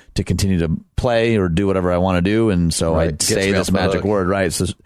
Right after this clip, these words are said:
Speaker 1: she offers some steps, but she does sort of clarify these are for, like, everyday accidents. So more extreme cases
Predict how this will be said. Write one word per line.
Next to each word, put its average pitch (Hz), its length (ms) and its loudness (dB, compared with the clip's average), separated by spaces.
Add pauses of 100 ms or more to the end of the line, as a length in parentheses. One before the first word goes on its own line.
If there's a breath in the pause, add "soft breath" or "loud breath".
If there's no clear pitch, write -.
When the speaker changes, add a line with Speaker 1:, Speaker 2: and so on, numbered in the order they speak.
(180 soft breath)
Speaker 1:
she 135 160 -2
offers 147 280 0
some 98 520 0
steps, - 580 -2
but 87 180 -4
she 101 140 -2
does 110 280 0
sort 101 160 -2
of 82 100 -4
clarify 87 500 0
these 92 160 0
are 87 40 0
for, 82 460 -2 (380 soft breath)
like, 85 160 0
everyday 87 380 0
accidents. 80 520 -2
So 85 400 -2
more 98 380 2
extreme 170 320 -2
cases 107 580 -2